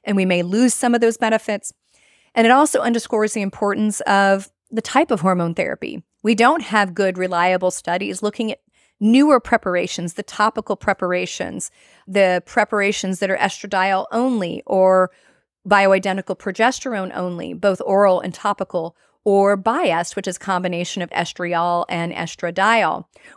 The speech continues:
We don't have good studies looking at those. And again, there's a lot of that is financial bias. Simple fact is those are bioidentical. They're not patentable.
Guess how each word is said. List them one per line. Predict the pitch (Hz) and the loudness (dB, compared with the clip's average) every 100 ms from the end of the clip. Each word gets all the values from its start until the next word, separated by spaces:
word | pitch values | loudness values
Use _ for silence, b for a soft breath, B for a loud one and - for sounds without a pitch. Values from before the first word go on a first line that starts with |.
| - | -4
We | 196 | 2
don't | 226 - | 4 4
have | 208 214 202 | 0 -2 0
good | 190 | -4
studies | - 190 175 170 175 | -2 -4 -2 -6 -2
looking | 214 - 320 | -4 -2 -2
at | 196 | -2
those. | - - - - | -4 -8 -10 -4
And | 190 | -2
again, | 185 185 185 | 0 2 0
there's | 180 180 - - | -2 -4 -6 -6
a | |
lot | 190 180 190 | 0 2 2
of | |
that | 180 180 180 | 2 0 0
is | 180 - | -4 -4
financial | 185 208 311 190 | -2 -2 -2 -4
bias. | 160 - - _ _ _ _ _ _ _ - | -4 -6 -12 _ _ _ _ _ _ _ -4
Simple | 240 262 | -2 2
fact | 208 190 | 2 2
is | - 180 | -2 0
those | 202 208 220 | 2 4 2
are | |
bioidentical. | 208 180 175 240 196 165 - 208 277 _ _ _ | 2 2 4 2 0 -4 0 0 0 _ _ _
They're | 180 | -2
not | 175 226 - | 2 0 0
patentable. | - - - 175 160 147 214 | -4 -4 -2 -4 -2 -2 -4